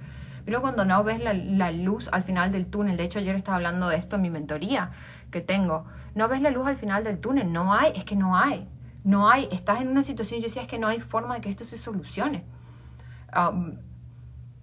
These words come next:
nosotros con mi marido hasta pensamos en mudarnos, vamos a tener que mudarnos, vamos, nos habíamos mudado ya de casa, nuestro domicilio era secreto, de, al punto del acoso que teníamos. Y,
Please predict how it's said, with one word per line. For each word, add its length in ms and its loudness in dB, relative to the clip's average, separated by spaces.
nosotros 320 2
con 80 0
mi 100 0
marido 220 2
hasta 220 -4
pensamos 420 0
en 120 2
mudarnos, 460 0
vamos 260 0
a 40 -4
tener 200 -6
que 80 -6
mudarnos, 440 0
vamos, 340 2
nos 100 2
habíamos 320 0
mudado 340 2
ya 140 0
de 100 2
casa, 480 -2
nuestro 400 2
domicilio 600 2
era 200 4
secreto, 680 -4
de, 100 -2
al 300 0
punto 300 2
del 100 2
acoso 380 -2
que 80 -8
teníamos. 600 -4
Y, 880 2